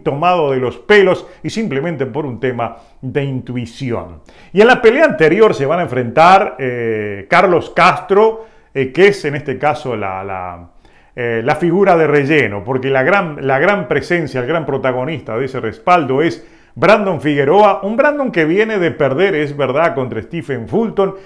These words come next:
en una pelea controversial. Una pelea que muchos lo vieron ganar, que terminó allí con, en una decisión dividida para Stephen Fulton, que supo sacar,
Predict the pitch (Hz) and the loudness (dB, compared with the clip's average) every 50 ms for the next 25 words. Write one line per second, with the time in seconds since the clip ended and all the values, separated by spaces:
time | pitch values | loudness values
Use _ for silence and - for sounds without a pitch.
0 | - - - 196 254 311 294 208 139 165 156 180 214 226 208 - - - _ _ | -16 -8 -4 -4 -2 0 -2 0 0 0 2 4 4 2 2 0 -6 -16 _ _
1 | - 175 170 160 156 156 147 135 127 - - 135 117 90 85 80 - - _ _ | -6 -4 -4 -2 0 -2 -2 -2 -4 -4 -4 -2 -2 -2 -4 -6 -14 -18 _ _
2 | - _ _ _ - 175 226 226 - - 151 147 175 202 - - 147 143 180 214 | -20 _ _ _ -6 -2 0 0 2 2 0 2 2 0 2 0 -2 -2 -2 -4
3 | 214 214 190 151 123 120 123 151 170 165 143 123 113 117 175 220 247 233 220 - | -2 -2 -2 -2 -2 -2 -2 -2 -2 -4 -4 -4 -4 -2 2 4 4 4 2 2
4 | - 135 104 123 117 110 117 123 139 156 151 135 123 131 156 151 151 127 110 101 | -2 -4 -4 -4 -6 -6 -6 -6 -4 -4 -2 -2 -2 -4 -6 -6 -6 -8 -8 -8
5 | 98 92 90 - _ _ _ - 147 185 233 254 240 208 190 - - 151 - - | -10 -14 -16 -20 _ _ _ -6 -2 -2 2 2 4 4 2 2 0 -4 -8 -4
6 | - 220 202 185 170 160 151 151 147 147 165 214 214 185 151 143 135 - 135 131 | 0 0 0 2 2 0 0 0 0 0 0 2 2 2 2 2 0 0 -2 -2
7 | 120 104 - 185 185 - 131 139 120 110 - 165 247 262 247 175 220 202 165 127 | -4 -4 -4 -6 -6 -4 -4 -6 -6 -6 -4 -2 0 0 2 2 2 0 0 -2
8 | 139 131 - - 208 226 175 147 165 156 120 - - 143 135 - - 170 175 175 | -6 -6 -4 -2 -2 -2 -2 -2 -2 -2 -2 -2 -4 -4 -4 -2 0 2 4 4
9 | 170 160 151 139 - - - - | 4 2 0 -2 -4 -8 -18 -20